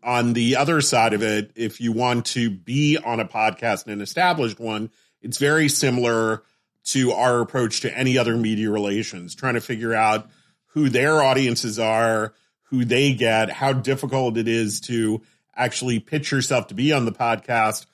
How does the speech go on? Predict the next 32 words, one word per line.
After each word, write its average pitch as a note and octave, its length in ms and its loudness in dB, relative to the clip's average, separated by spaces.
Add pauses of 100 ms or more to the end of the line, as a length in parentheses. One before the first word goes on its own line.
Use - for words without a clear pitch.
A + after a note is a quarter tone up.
(220)
and A2+ 80 -10
then B2 200 2
what C#3 160 4
is C#3 100 2
your C#3 100 0
point B2 280 -2
of A2 80 -2
view? A2 280 0
What G#2+ 280 -2
do A#2+ 80 2
you A#2 120 2
want G#2+ 200 0
to G2 80 -6
say? G#2 580 -4 (420)
Um, A2 340 2
just B2+ 280 0
like C3 220 0
being B2 240 2
on A2+ 180 2
any B2+ 460 0
other A#2 560 0 (500)
television D#3 460 2
interview B2 640 2
or A2+ 260 0
radio A#2 420 2
interview G#2+ 800 -2
or A2+ 200 -2
being A2 440 -4
in C3+ 80 -10
a - 40 -8
panel C3 400 -2
discussion A2+ 760 -4